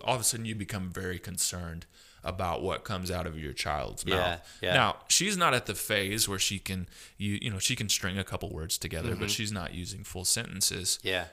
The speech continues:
Speaker 1: Um, but I wonder in our faith, um, and the way that we live,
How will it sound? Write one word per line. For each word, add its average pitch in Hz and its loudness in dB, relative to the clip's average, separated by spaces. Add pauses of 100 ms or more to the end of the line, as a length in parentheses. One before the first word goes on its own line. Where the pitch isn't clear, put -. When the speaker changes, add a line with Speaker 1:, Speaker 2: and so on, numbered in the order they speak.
(120)
Speaker 1:
Um, 87 -2 (300)
but 113 4
I 113 8
wonder 127 4 (260)
in 120 0
our 95 4
faith, 107 6 (360)
um, 87 -4
and 98 -2
the 90 -4
way 104 2
that 101 -2
we 98 -2
live, 95 0